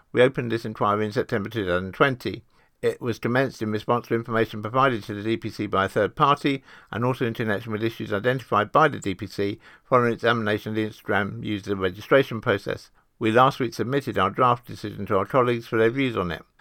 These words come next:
This is part of the process under Article sixty of G D P R, where we send draft decisions to other concerned supervisory authorities, and they have one month to send us their reasoned and relevant objections. This is the seventh D P C inquiry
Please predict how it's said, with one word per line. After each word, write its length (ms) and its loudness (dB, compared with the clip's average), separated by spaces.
This 160 -8
is 60 -12
part 180 4
of 60 2
the 120 -6
process 320 4
under 240 0
Article 340 2
sixty 440 -4
of 100 -8
G 140 -6
D 100 -8
P 140 -2
R, 240 4
where 140 0
we 80 -2
send 260 -2
draft 260 4
decisions 460 -8
to 120 2
other 180 2
concerned 500 -2
supervisory 560 -2
authorities, 560 2
and 120 -4
they 120 2
have 180 0
one 200 6
month 320 0
to 100 -8
send 220 -4
us 100 -12
their 120 4
reasoned 480 -4
and 160 0
relevant 380 0
objections. 680 -2
This 180 -8
is 120 -10
the 100 -6
seventh 460 0
D 120 -4
P 140 -8
C 160 -6
inquiry 500 2